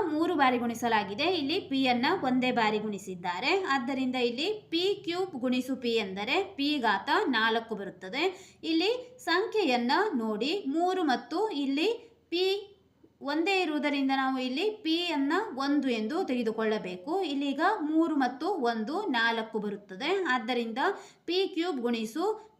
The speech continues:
ಪಿ ಘಾತ ಒಂದು, ಈ ರೀತಿ ಇರುವಾಗ ಪಿ ಘಾತ ನಾಲ್ಕು ಎಂದು ಬರುತ್ತದೆ. ಉತ್ತರ ಮೈನಸ್ ಹನ್ನೆರಡು ಗುಣಿಸು ಪಿ ಘಾತ ನಾಲ್ಕು.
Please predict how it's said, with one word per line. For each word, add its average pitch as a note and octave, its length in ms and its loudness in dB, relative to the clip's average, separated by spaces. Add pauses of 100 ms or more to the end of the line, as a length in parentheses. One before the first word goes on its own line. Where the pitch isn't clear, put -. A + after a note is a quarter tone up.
ಪಿ D#4+ 120 6 (160)
ಘಾತ B3 260 2 (300)
ಒಂದು, A3+ 240 2 (160)
ಈ - 100 0
ರೀತಿ B3 300 -2
ಇರುವಾಗ G#3 340 2 (300)
ಪಿ C#4+ 100 0 (160)
ಘಾತ G3 260 2 (300)
ನಾಲ್ಕು C4 480 2 (160)
ಎಂದು G3 200 -6 (180)
ಬರುತ್ತದೆ. G3+ 460 -4 (180)
ಉತ್ತರ B3 240 2 (200)
ಮೈನಸ್ A#3+ 440 0
ಹನ್ನೆರಡು G#3+ 500 0
ಗುಣಿಸು G#3+ 320 -4 (440)
ಪಿ C#4+ 80 4 (160)
ಘಾತ F#3+ 260 0 (340)
ನಾಲ್ಕು. G3+ 520 -2